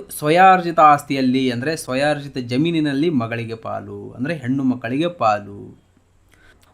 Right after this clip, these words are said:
ಮೊದಲಿಗೆ ಪಿತ್ರಾರ್ಜಿತ ಆಸ್ತಿಯಲ್ಲಿ, ಅಂದರೆ ಮೂರು ತಲೆಮಾರಿನಿಂದ ಬಂದ ಆಸ್ತಿಯನ್ನು ಪಿತ್ರಾರ್ಜಿತ ಆಸ್ತಿ ಎಂದು ಹೇಳಲಾಗುತ್ತೆ. ಈ ಬಗೆಯ ಆಸ್ತಿಯಲ್ಲಿ ಮಗಳಿಗೆ, ಅಂದರೆ ಹೆಣ್ಣು ಮಕ್ಕಳಿಗೆ ಸಮಾನ ಪಾಲು ಇರುತ್ತದೆ ಎಂದು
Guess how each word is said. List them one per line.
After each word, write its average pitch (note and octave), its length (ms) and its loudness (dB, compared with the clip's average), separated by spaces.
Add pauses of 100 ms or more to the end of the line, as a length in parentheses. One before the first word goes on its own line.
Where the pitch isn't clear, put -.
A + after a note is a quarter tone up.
ಮೊದಲಿಗೆ F#3 440 6 (200)
ಪಿತ್ರಾರ್ಜಿತ G3 720 2
ಆಸ್ತಿಯಲ್ಲಿ, C#3+ 580 4
ಅಂದರೆ C3 220 2 (100)
ಮೂರು G3 340 2
ತಲೆಮಾರಿನಿಂದ C#3+ 840 0
ಬಂದ B2+ 240 2 (100)
ಆಸ್ತಿಯನ್ನು B2+ 580 0 (280)
ಪಿತ್ರಾರ್ಜಿತ C#3+ 760 0
ಆಸ್ತಿ B2 280 -2
ಎಂದು D3 180 -2
ಹೇಳಲಾಗುತ್ತೆ. A2 760 -4 (1080)
ಈ F3+ 120 2 (120)
ಬಗೆಯ E3+ 360 4
ಆಸ್ತಿಯಲ್ಲಿ C#3+ 600 2 (260)
ಮಗಳಿಗೆ, C3 540 0
ಅಂದರೆ A#2+ 260 -4 (100)
ಹೆಣ್ಣು G3+ 340 0
ಮಕ್ಕಳಿಗೆ B2 520 -4
ಸಮಾನ E3+ 480 -2
ಪಾಲು C3 340 0
ಇರುತ್ತದೆ A#2 400 -8
ಎಂದು F3 240 -2